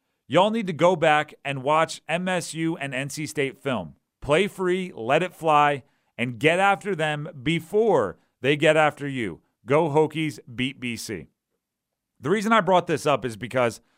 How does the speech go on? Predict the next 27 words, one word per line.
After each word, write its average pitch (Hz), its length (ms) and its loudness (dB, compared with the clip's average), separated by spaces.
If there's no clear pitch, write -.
um, 113 440 0
I 196 160 4
had 196 180 2
an 170 100 -2
immediate 147 460 -4
thought 151 280 2
when 127 100 -2
I 120 80 -2
saw 127 200 -4
this 110 220 -8
tweet. 127 300 -12
The 160 100 2
Hokies 214 480 0
may 160 240 -2
be 175 180 -6
in 156 140 -4
a 147 100 0
crisis 143 480 -2
of 101 100 -8
confidence, - 600 -8
right? 135 240 0
Their 160 180 4
shots 202 440 4
are 151 140 -2
not 156 320 -2
going 165 320 -4
up 160 180 0